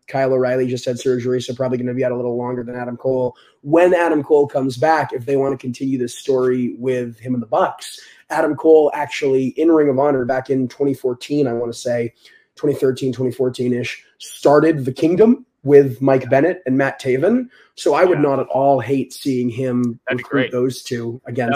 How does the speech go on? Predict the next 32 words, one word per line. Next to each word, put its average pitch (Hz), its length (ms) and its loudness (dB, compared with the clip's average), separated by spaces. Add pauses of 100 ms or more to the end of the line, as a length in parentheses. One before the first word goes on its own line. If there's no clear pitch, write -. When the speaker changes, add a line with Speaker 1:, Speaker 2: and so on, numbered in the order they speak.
Speaker 2:
That - 0 -
might 151 200 -4
Speaker 1:
Kenny 123 200 -2
Speaker 2:
be 147 80 0
Speaker 1:
and 127 60 -2
the 127 40 0
Speaker 2:
even, 117 120 -4
like, 135 100 -4
Speaker 1:
Bucks. - 160 -14
Speaker 2:
the 131 80 -12
reason 127 400 -10
why 117 260 -4
they're 117 240 -8
there. 120 460 -6
I 131 60 -8
mean, 127 120 -10
I, 120 160 -10
honestly, 139 380 -6
I 123 120 -8
think 123 200 -14
they, 113 240 -10 (100)
'cause 131 140 -16
I 143 100 -8
think 147 180 -12
Maria 135 340 -4
brought 123 260 -2
it, 120 80 -14
was 120 140 -20
brought 117 200 -4
in 110 120 -14
'cause - 100 -20
she's 131 220 -20